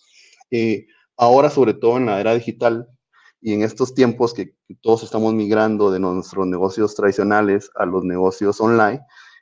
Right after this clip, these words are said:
eh, definir los canales es muy importante, sobre todo cuando hablamos de redes sociales, que creo que es lo común que todo el mundo está usando ahora,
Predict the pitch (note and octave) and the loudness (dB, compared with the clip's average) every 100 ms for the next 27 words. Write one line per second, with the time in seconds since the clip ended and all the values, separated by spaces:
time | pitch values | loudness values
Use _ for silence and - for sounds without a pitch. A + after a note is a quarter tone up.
0 | - A2 - - - C3 B2+ B2 C3 C#3 | -2 0 -2 -8 2 2 4 4 6 6
1 | C#3+ C3 A#2 A#2 A#2+ G#2 G#2+ G2 F#2+ G2+ | 2 2 2 0 -2 -4 -2 -4 -6 -6
2 | F#2 F#2 G2+ F#2+ - A2 G#2+ A2 F#2+ F#2+ | -8 -2 -2 -2 2 2 2 0 0 0
3 | G#2+ G2+ F#2+ G#2 G#2 A2 A2+ G#2+ A#2 B2+ | -2 0 0 2 0 -2 0 0 0 -4
4 | F#2+ - G2+ G2+ - F2+ _ _ - - | -12 -4 -2 -2 -4 -8 _ _ -20 -20
5 | _ - G#2+ - A#2+ A#2 A2 G#2+ G#2+ A#2 | _ -8 -8 -2 2 4 4 2 4 2
6 | A#2 G#2 - G#2+ G#2 G#2+ A2 - G2+ G#2 | 2 -2 2 2 2 0 -2 -2 -4 -2
7 | G#2 G#2+ G#2+ A#2 B2+ E3+ | -2 2 4 4 4 -2